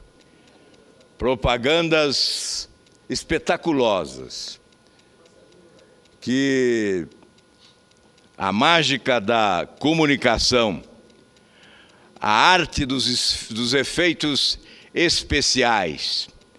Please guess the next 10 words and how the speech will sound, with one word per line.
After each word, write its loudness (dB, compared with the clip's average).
produzem 2
resultados 0
de -4
popularidade 0
a -4
curto -6
prazo. -8
Fala-se -2
sempre -4
que -2